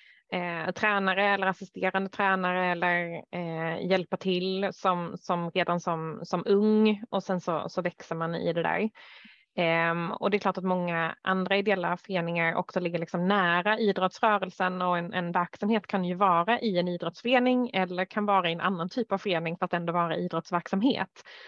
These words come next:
Så att ibland behöver man kanske också bara förhålla sig rent, innan vi börjar prata liksom den ideologiska och motivationsforskningen så,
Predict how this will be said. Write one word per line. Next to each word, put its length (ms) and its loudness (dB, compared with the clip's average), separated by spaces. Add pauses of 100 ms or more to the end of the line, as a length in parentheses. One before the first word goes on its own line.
(160)
Så 60 4
att 80 -2
ibland 280 4
behöver 160 4
man 120 4
kanske 180 0
också 260 -4
bara 320 4
förhålla 340 0
sig 160 -2
rent, 520 -6 (460)
innan 220 6
vi 100 6
börjar 140 4
prata 260 2
liksom 220 0
den 140 2
ideologiska 960 2
och 120 2
motivationsforskningen 1200 0
så, 160 0